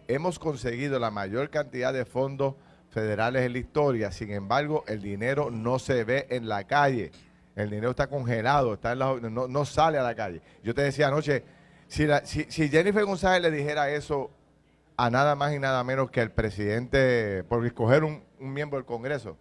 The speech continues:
que se encontrara en el pasillo o que coordine una reunión con el presidente de infraestructura del Congreso de Estados Unidos y le pregunte el presidente, que tiene un poder brutal para la asignación de fondos, le diga,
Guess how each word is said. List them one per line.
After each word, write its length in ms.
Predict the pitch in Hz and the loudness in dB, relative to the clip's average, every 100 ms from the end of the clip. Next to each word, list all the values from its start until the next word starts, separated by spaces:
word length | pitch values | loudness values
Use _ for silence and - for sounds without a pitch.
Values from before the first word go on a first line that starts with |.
| _ _ _ _ | _ _ _ _
que 100 | 117 | -4
se 80 | 120 | -2
encontrara 360 | 120 117 135 156 | -4 -4 -2 -2
en 60 | |
el 80 | 147 | -4
pasillo 380 | 143 123 156 147 | -6 -6 -4 -4
o 80 | 120 | -4
que 120 | 123 | -6
coordine 260 | 110 104 131 | -6 -6 -4
una 140 | 151 | -4
reunión 320 | 147 139 139 143 | -4 -6 -8 -4
con 120 | 139 | -4
el 60 | |
presidente 340 | 120 117 120 123 | -4 -6 -8 -6
de 60 | |
infraestructura 540 | 151 143 135 117 - 143 | -6 -6 -6 -10 -6 -8
del 80 | 135 | -6
Congreso 360 | 117 110 120 | -8 -8 -6
de 60 | 135 | -6
Estados 280 | 127 127 120 | -6 -8 -8
Unidos 280 | 123 127 117 | -10 -6 -4
y 20 | |
le 100 | 113 | -4
pregunte 640 | 104 110 127 131 123 - | -4 -6 -4 -2 -2 -2
el 160 | 107 104 | -6 -6
presidente, 680 | 110 104 107 117 113 110 92 - - - _ _ - | -6 -8 -4 -4 -4 -6 -6 -14 -20 -20 _ _ -8
que 100 | - | -4
tiene 140 | 113 127 | -2 -2
un 60 | |
poder 260 | - 120 117 | -4 -6 -2
brutal 440 | 120 110 123 117 104 | -2 -2 -2 -4 -6
para 160 | 104 98 | -10 -10
la 40 | |
asignación 420 | 98 101 92 117 | -12 -14 -12 -10
de 80 | 117 | -8
fondos, 320 | 117 113 101 | -8 -8 -6
le 100 | 98 | -4
diga, 440 | 101 104 101 90 | -4 -4 -4 -4